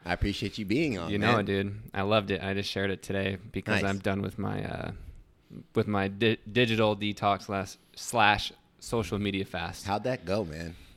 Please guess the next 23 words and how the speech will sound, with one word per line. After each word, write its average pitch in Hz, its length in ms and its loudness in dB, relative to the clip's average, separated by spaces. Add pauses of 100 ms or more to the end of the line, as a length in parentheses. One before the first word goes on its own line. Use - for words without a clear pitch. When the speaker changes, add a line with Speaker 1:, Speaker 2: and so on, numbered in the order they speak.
(160)
Speaker 2:
It 107 120 0
was 131 240 4
really 120 240 4
good. 107 380 4 (240)
Um, 101 500 -2 (1120)
so 117 200 4
I 101 140 6
used 139 380 2
to, 131 260 2
so 120 140 0
before 117 380 2
Goal 107 260 4
Link, 101 280 0
I 98 240 2 (140)
was 101 260 0
only 107 200 0
looking 101 280 0
at 90 60 -4
social 101 300 -4
media 98 180 0
once 98 180 -2
a 101 60 -2
week. 135 320 -2